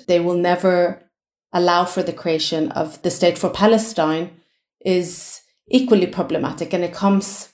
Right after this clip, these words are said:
within this context, right? And I have to say, it also brings out into the open Israel's plan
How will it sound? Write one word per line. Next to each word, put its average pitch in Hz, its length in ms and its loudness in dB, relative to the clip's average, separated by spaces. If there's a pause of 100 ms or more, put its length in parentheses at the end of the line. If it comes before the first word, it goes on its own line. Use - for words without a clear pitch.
within 175 400 2
this 160 200 -4
context, - 960 -10 (400)
right? 220 400 2
And 208 380 2
I 196 100 2
have 196 260 -2
to 214 80 0
say, 208 180 4
it 202 120 0
also 190 760 2 (1300)
brings 202 260 6
out 202 320 4
into 196 260 0
the - 160 0
open 180 680 -2 (640)
Israel's 170 1000 2 (260)
plan 180 840 0